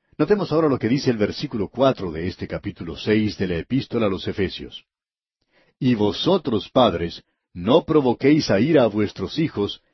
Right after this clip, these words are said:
sino criadlos en disciplina y amonestación del Señor".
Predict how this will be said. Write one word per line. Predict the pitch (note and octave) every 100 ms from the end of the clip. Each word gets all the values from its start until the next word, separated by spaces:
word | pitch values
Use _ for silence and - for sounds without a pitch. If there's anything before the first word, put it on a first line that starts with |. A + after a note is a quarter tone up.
| _
sino | - G2+ G2+ A2+
criadlos | B2 B2+ D#3 D3 C3+ -
en | G#2+
disciplina | G#2 G2+ F#2 - D3 E3 D3 D3
y | B2+ A#2
amonestación | A2+ A#2 G2 A2+ - D3+ C#3
del | A#2
Señor". | - G2 E2 C2+